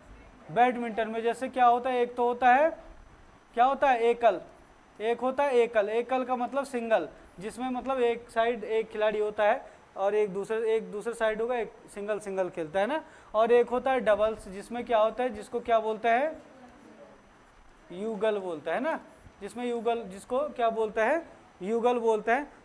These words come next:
तो इसमें भी क्या है, दो खिलाड़ी खेलते हैं, है ना। इसमें क्या है, एक side दो खिलाड़ी रहते हैं प्रत्येक team में। अब यहाँ पे बात करते हैं सबसे पहले कि इसका जो, अ, ये राष्ट्रीय खेल किस देश का है,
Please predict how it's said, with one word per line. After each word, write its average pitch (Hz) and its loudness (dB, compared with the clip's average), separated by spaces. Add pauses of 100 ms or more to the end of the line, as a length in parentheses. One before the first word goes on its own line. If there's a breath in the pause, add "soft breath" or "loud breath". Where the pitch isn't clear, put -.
तो 226 2
इसमें 233 -2
भी 254 -8
क्या 247 4
है, 254 4
दो 226 6
खिलाड़ी 208 2
खेलते 165 -4
हैं, 151 -6
है 180 -2
ना। 285 -2
इसमें 233 -4
क्या 226 2
है, 285 4 (280 loud breath)
एक 220 2
side 240 2
दो 226 2
खिलाड़ी 220 4
रहते 196 -2
हैं 180 -2
प्रत्येक 180 -8
team 160 -8
में। 165 -10 (1600 soft breath)
अब 240 2
यहाँ 262 4
पे 285 4
बात 254 6
करते 240 4
हैं 285 4
सबसे 269 0
पहले 247 6 (340 loud breath)
कि 254 -2
इसका 285 2
जो, 285 0
अ, 233 6
ये 294 2
राष्ट्रीय 247 4
खेल 269 4
किस 262 -4
देश 233 4
का 226 4
है, 240 2